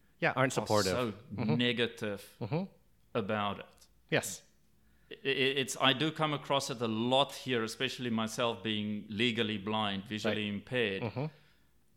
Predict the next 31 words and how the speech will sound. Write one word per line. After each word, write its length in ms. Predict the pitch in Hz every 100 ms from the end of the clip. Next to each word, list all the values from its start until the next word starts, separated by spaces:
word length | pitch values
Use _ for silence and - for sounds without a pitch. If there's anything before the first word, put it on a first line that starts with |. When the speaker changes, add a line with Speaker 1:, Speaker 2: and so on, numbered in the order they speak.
| 117
Speaker 2:
Um, 400 | 110 110 107 107 -
a 60 | 127
lot 160 | 131
of 80 | 160
times 220 | 156 147 139
when 100 | 127
I 60 |
sit 220 | 123 156
around 360 | 135 117 120 113
meeting 300 | 117 113 117
tables 380 | 113 113 113 110
and 100 | 110
people 280 | 110 110 110
come 280 | - 110 107
in, 420 | 113 110 107 107 107
they 100 | 104
don't 240 | 113 113
realize 360 | 113 110 110 113
I'm 140 | 107
blind, 460 | 104 107 110 110 101
everything 400 | 110 107 117 117
goes 260 | 110 113 104
well 280 | 110 113 110
and 100 | 101
it's 140 | 98
fine 340 | - 113 113 104
and 100 | 98
the 60 |
deal's 380 | 98 104 107 101
going 340 | 107 101 101 98
well, 420 | 117 120 120